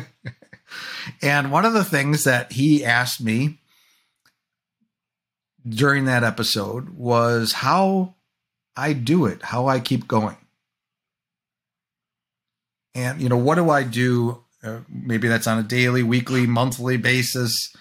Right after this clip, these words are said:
to keep going through it, you know? Because the, the reality is it's not easy. I don't, don't let somebody tell you <laughs> any,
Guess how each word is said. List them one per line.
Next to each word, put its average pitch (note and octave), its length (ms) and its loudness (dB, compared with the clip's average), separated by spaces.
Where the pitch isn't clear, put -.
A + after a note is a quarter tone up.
to - 120 -2
keep F3+ 340 0
going C3 440 -2
through D#3+ 300 0
it, - 120 -6
you A#2+ 120 -6
know? A#2 320 -2
Because C#3 260 -2
the, D#3 80 -2
the C3 180 -2
reality C#3+ 460 2
is B2+ 460 -2
it's F3 240 -2
not E3 320 2
easy. F2+ 540 -4
I A#2 100 0
don't, E3 260 0
don't C#3 220 2
let E3 160 2
somebody D#3+ 260 2
tell E3 240 2
you C3+ 220 2
<laughs> C3+ 100 -6
any, D3+ 180 0